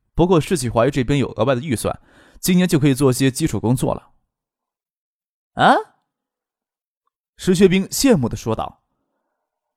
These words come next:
“哎呦，早知道有这种美差，我也投奔孙二小姐了。这去音乐学院发钱是多么风光的事儿！音乐学院的领导总得选两个炫花级的人物陪着吃饭，表示一下诚意吧。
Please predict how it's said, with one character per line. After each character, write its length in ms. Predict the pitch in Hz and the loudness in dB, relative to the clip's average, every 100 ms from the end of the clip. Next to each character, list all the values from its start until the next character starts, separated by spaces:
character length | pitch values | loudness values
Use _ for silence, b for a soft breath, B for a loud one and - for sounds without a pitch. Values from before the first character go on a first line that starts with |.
| _ _ _ | _ _ _
“哎 240 | - 123 139 | -16 -10 -4
呦， 400 | 120 90 - - _ | -2 -2 -6 -14 _
早 240 | - 113 | 0 0
知 60 | 143 | 4
道 100 | 196 | 4
有 80 | 120 | 2
这 100 | 208 | 0
种 140 | 185 | 0
美 140 | 185 101 | 0 -2
差， 280 | 117 87 B B B | -4 -4 B B B
我 160 | - 262 | 2 4
也 60 | 254 | 4
投 200 | - 180 | 4 4
奔 160 | 180 | 4
孙 180 | 143 214 | 2 2
二 120 | 151 | 2
小 160 | 123 123 | 2 0
姐 80 | 104 | 0
了。 300 | 98 - _ _ _ _ - | -4 -10 _ _ _ _ -4
这 120 | 214 | -2
去 180 | - 208 | -2 -2
音 160 | 247 | -2
乐 100 | 220 | -2
学 140 | - 202 | -2 0
院 180 | 196 - b b | 0 -2 b b
发 220 | - 226 | 2 2
钱 140 | 214 | 4
是 40 | 240 | -2
多 220 | 233 294 | 0 0
么 80 | 208 | 2
风 160 | 151 | 2
光 140 | 143 139 | 4 2
的 60 | |
事 120 | 120 120 | 2 -2
儿！ 220 | 78 _ _ _ - | -4 _ _ _ -4
音 120 | 165 | 2
乐 80 | 156 | 2
学 140 | - | 2
院 40 | 170 | 2
的 120 | 131 | 2
领 160 | 123 | 2
导 160 | 156 139 | 4 4
总 180 | - - | 2 0
得 80 | 131 | 0
选 180 | 139 | 0
两 100 | 160 | 0
个 100 | 110 | 0
炫 200 | 113 156 | 0 0
花 120 | 135 143 | 0 0
级 100 | 123 | 0
的 80 | |
人 180 | 135 113 | -2 0
物 140 | 131 104 | -2 -4
陪 160 | - | -2
着 100 | 165 | -2
吃 160 | - 190 | 0 -2
饭， 180 | 165 107 | -2 -2
表 200 | 120 101 | -2 -2
示 120 | 196 | -2
一 20 | |
下 100 | 180 | -2
诚 220 | - 123 | -4 -8
意 160 | 214 165 | -8 -4
吧。 360 | 101 - - | -4 -6 -16